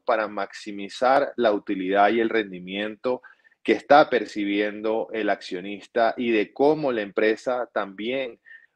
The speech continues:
protege los mercados que actualmente generan la utilidad de, de, de su balance.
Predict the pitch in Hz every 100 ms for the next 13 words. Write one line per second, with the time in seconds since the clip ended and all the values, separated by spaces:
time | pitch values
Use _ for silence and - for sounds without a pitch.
0 | - 127 120 - 151 151 139 110 104 101
1 | 95 - 98 107 110 117 98 101 98 101
2 | 107 107 120 117 - 98 95 92 101 110
3 | 101 - 113 104 98 92 - 98 95 92
4 | 95 98 104 _ _ - 107 101 95 87
5 | 58 _ - 98 92 73 - 98 - 98
6 | 90 90 87 82 -